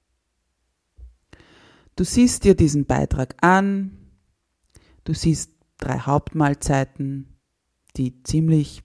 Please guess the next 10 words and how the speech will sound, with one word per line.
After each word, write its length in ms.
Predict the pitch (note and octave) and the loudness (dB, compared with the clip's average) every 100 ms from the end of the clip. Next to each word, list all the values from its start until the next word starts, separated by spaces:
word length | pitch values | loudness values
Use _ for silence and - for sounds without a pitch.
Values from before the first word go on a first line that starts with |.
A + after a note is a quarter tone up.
| _ | _
wenig 480 | C3+ C#3 E3 F3 - | -2 0 0 -2 -2
ausschauen, 640 | E3 F3 - F#3 F3+ F#3+ - _ _ _ _ _ _ _ _ _ _ | 0 0 0 -2 -2 -8 -14 _ _ _ _ _ _ _ _ _ _
und 580 | - D#3 D3 D3 - - - | 0 2 2 0 -6 -18 -8
noch 460 | D3 C#3 C3+ - - | -2 -2 -2 -8 -18
zwei 500 | - - C3+ C3+ C#3 - _ | -8 -2 0 0 -2 -6 _
Mini-Snacks 880 | - F3 F#3+ F3+ - D#3 - - - | 2 4 6 2 -2 -4 -4 -12 -4
mit 300 | C#3 - - | -4 -4 -8
ein 160 | C#3 B2+ | -8 -6
paar 180 | - C3 | -6 0
Nüssen 640 | D#3 A3 - D#3+ D#3 D3+ | 4 4 2 -4 -4 -6